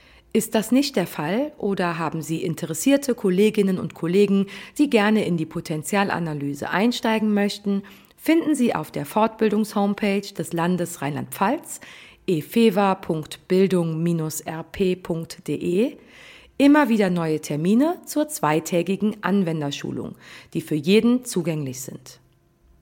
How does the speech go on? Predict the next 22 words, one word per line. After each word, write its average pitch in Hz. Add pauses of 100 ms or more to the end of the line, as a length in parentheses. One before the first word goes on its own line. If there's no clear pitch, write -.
(1120)
Einbinden 214
des 285
Kollegiums. - (640)
Sollte 185
das 175
ganze 180
Kollegium 220
in 170
Profil -
A 147
C -
eingebunden 160
werden 180 (300)
und 175
so 220
auch 190
mehr 170
Einblick 196
in 165
dieses 156
Analyseverfahren 165
gewinnen, 175